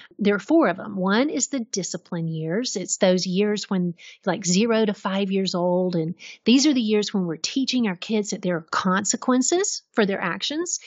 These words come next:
for their good, for their safety. We just need them to obey. And in this season, consistency is the key,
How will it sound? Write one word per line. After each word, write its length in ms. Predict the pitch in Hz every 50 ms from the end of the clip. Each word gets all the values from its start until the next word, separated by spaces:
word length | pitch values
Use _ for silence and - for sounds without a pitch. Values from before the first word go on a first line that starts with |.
| - - - - -
for 140 | - 240 220
their 160 | 202 196 185
good, 480 | 175 - - 240 240 247 240 240 240 233
for 140 | - 208
their 120 | 180 180 180
safety. 680 | 185 - - 226 208 214 208 - - 214 214 208 208
We 180 | 196 180 185 175
just 560 | 160 - - 202 196 190 185 185 190 - -
need 220 | 202 180 180 185 180
them 100 | 175 175
to 200 | - 185 - 175
obey. 720 | 175 170 170 - - 165 151 - - - - - - - - - - - - -
And 120 | 202 202
in 120 | 202 208
this 200 | 202 240 233 -
season, 680 | - 262 247 247 247 220 196 190 175 170 170 170 180 - _ _ _ _ -
consistency 1080 | - 196 180 170 - - - 202 220 214 - - 208 - - - - 196 180 180 -
is 140 | - 190 -
the 100 | - 180
key, 640 | 170 - - - 214 240 262 196 - - - - -